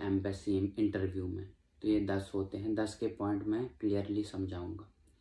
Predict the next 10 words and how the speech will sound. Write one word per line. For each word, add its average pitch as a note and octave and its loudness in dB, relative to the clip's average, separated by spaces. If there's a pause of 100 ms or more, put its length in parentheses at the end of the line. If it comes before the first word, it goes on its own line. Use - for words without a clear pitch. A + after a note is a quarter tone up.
(800)
तो A2+ 2
क्रिमिनल, B2 4 (260)
क्रिमिनल A#2+ 2
रिकॉर्ड G#2+ 0
का A2+ -6
क्या, G#2 -4 (880)
पुलिस A2 4
केस, F#2+ 0
जैसे G#2+ 2 (800)
आप A#2 -2